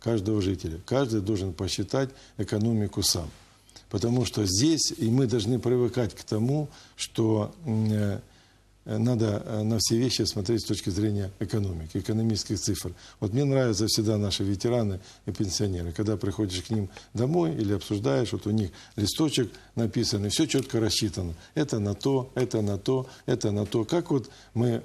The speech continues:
э, идём в Европу, как европейцы считают. В каждой семье, я вот, э, ездил по опыту, обменивался, там начинается баланс семьи.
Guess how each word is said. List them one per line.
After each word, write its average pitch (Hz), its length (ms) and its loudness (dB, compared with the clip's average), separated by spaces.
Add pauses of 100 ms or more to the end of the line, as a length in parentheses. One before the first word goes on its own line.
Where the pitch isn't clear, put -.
э, 110 320 -4 (160)
идём 113 260 2
в 113 60 2
Европу, 120 520 2 (140)
как 107 180 -2
европейцы 117 600 2
считают. 90 500 -2 (240)
В - 20 -20
каждой 123 320 2
семье, 156 480 2 (280)
я 107 220 2
вот, 90 140 -4
э, 107 320 0
ездил 101 380 2
по 107 140 -2
опыту, 107 520 0 (240)
обменивался, 113 640 2
там 104 260 0 (200)
начинается 120 800 2 (200)
баланс 117 440 2
семьи. 95 480 0